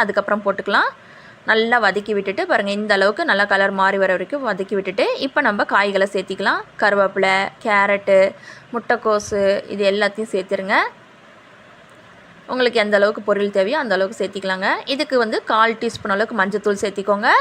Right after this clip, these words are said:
தேவையான அளவு உப்பு ஒரு அரை டீஸ்பூன் அளவுக்கு நான் உப்பு சேர்த்திருக்கேன். இப்போ இதை நல்லா ஈவனா ஒரு ஒண்ணு போல எல்லாமே கலந்து விடுங்க. இதுக்கு தண்ணி தெளிச்சிட வேண்டாங்க.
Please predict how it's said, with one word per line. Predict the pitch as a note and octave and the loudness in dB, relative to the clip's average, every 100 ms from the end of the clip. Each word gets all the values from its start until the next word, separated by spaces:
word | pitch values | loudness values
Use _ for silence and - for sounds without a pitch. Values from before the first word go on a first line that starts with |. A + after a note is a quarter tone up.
| C#5+ - - C#4+ | 0 -8 -2 2
தேவையான | D4 D4 B3 G#3 | 4 4 4 4
அளவு | B3 A#3+ | 2 0
உப்பு | F#3+ - G#3 A#3 | -2 0 0 2
ஒரு | B3 A3+ | 4 4
அரை | A3 A3 | 2 -2
டீஸ்பூன் | A#3 - F#3 | -6 -6 -4
அளவுக்கு | G#3 C#4+ | -2 -2
நான் | F#3+ | -4
உப்பு | - A3+ | -4 -4
சேர்த்திருக்கேன். | G3 G3 F#3+ G3+ - - - - - C#4 | -4 -4 -6 -6 -8 -12 -20 -20 -6 -2
இப்போ | C#4+ C4+ | 2 2
இதை | A3+ | 2
நல்லா | G3+ G#3 C#4 B4 - - - A#3+ | 2 2 0 0 -8 -20 -8 -4
ஈவனா | A3+ A3+ A3+ | 0 2 4
ஒரு | A3 G3+ G3+ G#3 | 2 0 -2 -2
ஒண்ணு | A3+ G#3+ | -2 0
போல | G#3 G#3 | 2 2
எல்லாமே | F#3+ G3 G#3 - | 2 0 -2 -2
கலந்து | F3+ G3+ G3 | 0 0 -2
விடுங்க. | F#3+ F#3 F#3 G3+ D#4+ G#4+ - - A3+ | -2 -2 0 2 2 -2 -14 -16 -10
இதுக்கு | C4+ C#4 B3+ | -8 -4 0
தண்ணி | G#3 A3+ A#3+ | 0 -2 0
தெளிச்சிட | G#3 G#3 A#3+ G#3 | 0 2 2 2
வேண்டாங்க. | G3 F#3+ F#3+ | 2 0 0